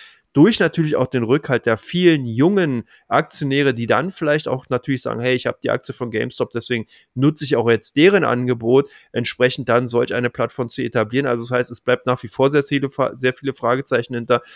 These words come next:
Die Bewertung von GameStop kann man schon lange nicht mehr heranziehen. Das heißt, die fundamentalen Seiten spielen tatsächlich erstmal überhaupt keine Rolle mehr.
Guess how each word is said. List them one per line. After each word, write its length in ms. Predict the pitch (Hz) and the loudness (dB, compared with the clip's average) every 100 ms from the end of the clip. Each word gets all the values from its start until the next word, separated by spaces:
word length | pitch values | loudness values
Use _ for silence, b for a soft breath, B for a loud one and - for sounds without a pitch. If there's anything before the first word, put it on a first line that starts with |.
| B B - | B B -4
Die 40 | |
Bewertung 520 | 127 131 147 123 160 | 0 4 4 4 0
von 180 | - 135 | 0 0
GameStop 460 | 120 123 - 143 - | 2 0 0 -2 0
kann 120 | 131 | -4
man 120 | 127 | -2
schon 160 | - 113 | -2 -2
lange 180 | 127 160 | 0 -2
nicht 220 | 147 156 | -2 0
mehr 100 | 139 | 2
heranziehen. 460 | 131 123 131 131 | 2 0 -2 -4
Das 160 | 113 107 | -4 0
heißt, 180 | 123 - | -2 -2
die 60 | |
fundamentalen 680 | 110 139 135 123 123 117 123 | -4 -2 0 -2 -2 -2 0
Seiten 240 | 120 117 98 | 0 -2 -2
spielen 280 | - 131 | -6 -6
tatsächlich 420 | - 120 120 - - | -4 -6 -6 -6 -8
erstmal 280 | 107 113 | -6 -6
überhaupt 240 | 98 127 - | -4 -6 -2
keine 200 | 131 123 | -2 2
Rolle 240 | 113 117 | 2 2
mehr. 260 | 113 113 | 2 2